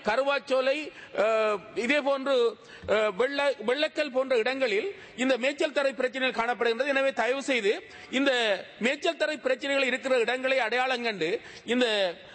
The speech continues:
அஹ், அந்த கால்நடைகளை வளர்ப்பதற்கு ஏற்ற விதத்தில் உரிய ஒரு நடவடிக்கை எடுக்க வேண்டும். இதனை வர்த்தமானியில் பிரசுரிப்பதன் மூலமாக இந்த வன ஜீவராசிகள் அல்லது வன இலாகாக்கள் மற்றும், அஹ்,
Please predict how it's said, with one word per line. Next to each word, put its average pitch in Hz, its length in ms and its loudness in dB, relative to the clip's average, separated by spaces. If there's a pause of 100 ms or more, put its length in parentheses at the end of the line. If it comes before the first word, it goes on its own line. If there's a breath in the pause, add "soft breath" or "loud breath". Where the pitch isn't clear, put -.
(100)
அஹ், 208 260 2
அந்த 220 220 2 (200)
கால்நடைகளை 302 640 0
வளர்ப்பதற்கு 277 580 0
ஏற்ற 240 260 2
விதத்தில் 254 400 0 (120)
உரிய 262 260 2 (100)
ஒரு 233 180 4 (400 loud breath)
நடவடிக்கை 262 540 0
எடுக்க 240 260 0
வேண்டும். 262 300 2
இதனை 247 260 2 (400 loud breath)
வர்த்தமானியில் 285 720 0
பிரசுரிப்பதன் 254 640 0
மூலமாக 233 440 0 (500 loud breath)
இந்த 247 220 2 (180)
வன 226 200 0 (100)
ஜீவராசிகள் 254 760 0 (160)
அல்லது 247 340 2 (180)
வன 220 220 -2
இலாகாக்கள் 254 640 0 (340 loud breath)
மற்றும், 240 380 -2 (160)
அஹ், 202 380 2